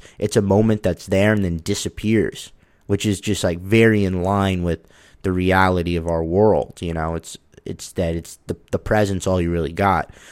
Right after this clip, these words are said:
So it's, it's, it's, it's, it's intoxicating. So, but I was, I was, you know, it's hard, it's hard on the soul, all those sad stories. It's hard, you know?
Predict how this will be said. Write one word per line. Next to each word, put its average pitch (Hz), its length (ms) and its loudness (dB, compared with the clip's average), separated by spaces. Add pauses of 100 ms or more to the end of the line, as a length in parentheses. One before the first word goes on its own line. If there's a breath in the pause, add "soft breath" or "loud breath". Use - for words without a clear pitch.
(140)
So 113 160 2
it's, 104 240 0 (220)
it's, - 280 -6 (280)
it's, 107 260 0 (260)
it's, 104 360 -4 (160)
it's - 200 -6
intoxicating. 101 1000 0 (1200 soft breath)
So, 113 560 6 (200)
but 127 140 6
I 135 120 6
was, 139 200 6 (100)
I 131 100 8
was, 135 280 6
you 165 140 2
know, 143 160 8
it's 143 100 2
hard, 165 340 6
it's - 120 -6
hard 160 240 4
on 175 100 2
the 170 80 0
soul, 196 420 4
all 87 140 2
those 87 240 0
sad 82 340 -2
stories. - 640 -6 (400 soft breath)
It's - 140 -4
hard, 160 440 4
you 95 160 -2
know? 95 220 0